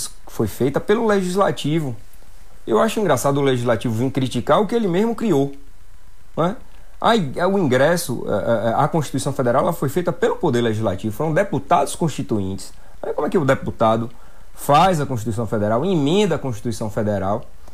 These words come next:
e depois vem criticar o próprio diploma legislativo, né? A própria Constituição previu a forma de escolha dos ministros supremos e, é, bem ou mal, é a regra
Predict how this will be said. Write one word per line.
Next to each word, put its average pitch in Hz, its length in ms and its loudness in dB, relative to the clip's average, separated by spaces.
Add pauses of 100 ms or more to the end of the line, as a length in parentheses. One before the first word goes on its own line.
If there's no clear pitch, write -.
(580)
e 226 100 2
depois 208 460 4
vem 233 140 0
criticar 196 720 0 (180)
o 185 120 -2
próprio 214 420 2
diploma 160 360 2
legislativo, 110 760 2
né? 160 220 0
A 190 40 -2
própria 220 280 2
Constituição 180 460 2
previu 160 760 2 (440)
a 117 120 4
forma 117 380 2
de 113 80 0
escolha 117 320 0
dos 107 100 0
ministros 110 280 -2
supremos 160 480 -2 (840)
e, 180 260 2 (100)
é, - 960 0 (180)
bem 139 360 2
ou 170 120 4
mal, 139 480 2 (180)
é - 80 -4
a 156 120 2
regra 139 520 2